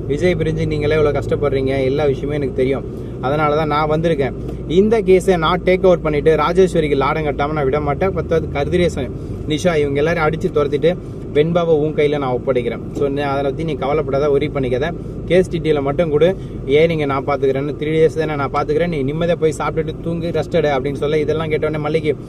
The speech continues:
ஆஹா ஓஹோ பல்லே பல்லே, நாலு ஃபுல்லா அப்படியே உட்காந்து நாலு மணி நேரம் அடிச்ச மாதிரி ஒரு சந்தோஷங்க மல்லிக்கு. நாலு ஃபுல்லு அடிச்சா எப்படி சந்தோஷமா இருக்குன்ற விஷயம் உனக்கு எப்படி தெரியும், நீங்க என்ன கேட்கலாம்.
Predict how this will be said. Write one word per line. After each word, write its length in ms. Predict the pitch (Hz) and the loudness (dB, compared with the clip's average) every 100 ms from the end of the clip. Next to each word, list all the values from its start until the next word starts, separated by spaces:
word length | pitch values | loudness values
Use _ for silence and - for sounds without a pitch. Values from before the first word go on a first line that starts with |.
| - - | -12 -10
ஆஹா 480 | 143 160 190 190 240 | -4 0 2 2 4
ஓஹோ 380 | 202 214 196 254 190 | 6 8 8 6 6
பல்லே 240 | 190 220 196 | 6 6 6
பல்லே, 380 | 196 240 208 - - - 123 | 6 6 6 2 -6 -10 -4
நாலு 300 | 135 180 170 | 0 2 0
ஃபுல்லா 160 | 196 220 | 0 0
அப்படியே 380 | 240 185 202 180 | 0 4 4 4
உட்காந்து 320 | 165 208 208 | 2 2 4
நாலு 240 | 180 190 | 4 4
மணி 160 | 185 185 | 4 4
நேரம் 200 | 220 190 | 4 2
அடிச்ச 160 | 180 190 | 2 4
மாதிரி 220 | 190 208 | 6 6
ஒரு 100 | 180 | 6
சந்தோஷங்க 440 | 170 175 185 180 156 | 2 2 2 2 -2
மல்லிக்கு. 380 | 156 165 143 123 - - - - - | -2 0 0 -2 -6 -12 -14 -14 -10
நாலு 240 | 127 160 170 | -6 -4 -2
ஃபுல்லு 180 | 175 | 0
அடிச்சா 340 | 208 175 170 185 | 2 2 4 4
எப்படி 240 | 165 165 160 | 4 0 -4
சந்தோஷமா 440 | 151 165 170 165 | -2 -2 0 -2
இருக்குன்ற 320 | 151 135 143 | -2 0 0
விஷயம் 300 | 135 127 170 | -2 -2 -4
உனக்கு 180 | 156 151 | -4 0
எப்படி 180 | 147 143 | -2 2
தெரியும், 200 | 139 143 | 0 0
நீங்க 160 | 135 | -2
என்ன 100 | 123 | -4
கேட்கலாம். 420 | 117 139 131 151 | -2 -2 0 -2